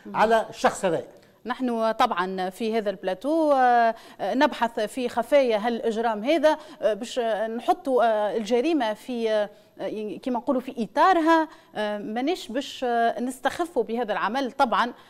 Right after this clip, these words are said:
Speaker 1: وكلمة تهدئة راهي بين قوسين اللي تفضل بها سيد صالح، فقط يعني كي لا، كما قلت، كي لا يزيد يعني، آه،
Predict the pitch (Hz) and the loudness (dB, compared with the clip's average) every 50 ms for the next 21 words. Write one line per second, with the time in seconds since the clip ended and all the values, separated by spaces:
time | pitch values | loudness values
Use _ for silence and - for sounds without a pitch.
0 | - - - - 220 220 226 226 - 427 440 302 277 277 - 349 339 277 185 185 | -20 -20 -14 -8 -6 -6 -6 0 2 4 4 4 2 2 2 2 2 2 0 -2
1 | - - 202 214 240 240 233 214 196 254 254 233 - 233 208 202 - - 311 320 | 0 0 2 2 2 0 0 -2 -2 -2 -4 -2 2 0 0 2 4 2 2 2
2 | 277 220 190 - - - 233 208 208 196 196 247 254 226 214 - 226 208 208 - | 2 -2 -8 -10 -4 -4 -2 -2 -2 0 0 0 0 0 -2 -4 -4 -4 -4 -2
3 | - 311 320 311 302 - - 269 277 302 294 302 - - 254 247 254 262 254 254 | 0 0 0 0 -2 -2 -4 -4 -2 -2 -4 -4 -6 -6 -6 -4 -4 -4 -4 -6
4 | 247 - - _ _ _ _ _ - 269 269 277 254 233 254 254 254 - 240 247 | -8 -10 -16 _ _ _ _ _ 0 2 2 2 2 0 0 0 0 -2 -4 -4
5 | - 269 240 233 226 - 262 247 240 - - - 240 240 233 233 226 226 226 214 | -6 -6 -6 -6 -2 -2 -4 -4 -4 -6 -4 -2 -2 0 0 0 0 0 -2 -2
6 | 226 247 233 196 208 214 214 202 208 214 214 214 208 202 202 208 208 | -4 -6 -6 -4 -4 -4 -4 -4 -6 -6 -8 -8 -8 -10 -10 -12 -14